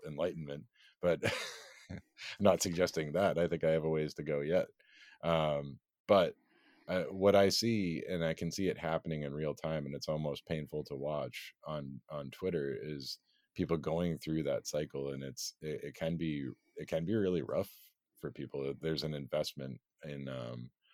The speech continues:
proving this or that, or, um, siding with one camp or the other camp,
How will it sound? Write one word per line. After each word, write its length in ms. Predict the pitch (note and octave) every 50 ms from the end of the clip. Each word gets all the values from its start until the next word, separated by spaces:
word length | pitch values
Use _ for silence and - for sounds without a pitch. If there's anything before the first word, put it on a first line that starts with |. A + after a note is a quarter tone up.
| _ _ -
proving 460 | - G2 G2 F2 D#2+ E2 D#2 D#2 C#2+
this 280 | C#2+ D#2 D#2 - - -
or 140 | C2+ C#2 C2
that, 380 | B1 C#2+ C2+ C2+ C#2 C#2 C2+ -
or, 520 | - D2 C#2+ C#2 C#2 C2+ C2 B1 B1 A#1+ - -
um, 440 | C#2+ C#2+ C#2 C2 B1+ B1 B1 B1 A#1+ - _ -
siding 560 | - - - F2 E2 E2 D#2 D#2+ D#2+ D2+ C#2+
with 200 | C#2+ C#2+ - - -
one 380 | D2 D2 D2 D2 C#2+ C#2 C2 -
camp 400 | - - D2+ - D2 C#2 - - - _ _ _ _ _ _ _ _ _ _ _ _
or 180 | C#2+ D2 D2+
the 160 | C#2 C#2+ C#2+ D2
other 220 | D2 D2 C#2+ C2+
camp, 340 | - - C#2+ D2 D2+ D2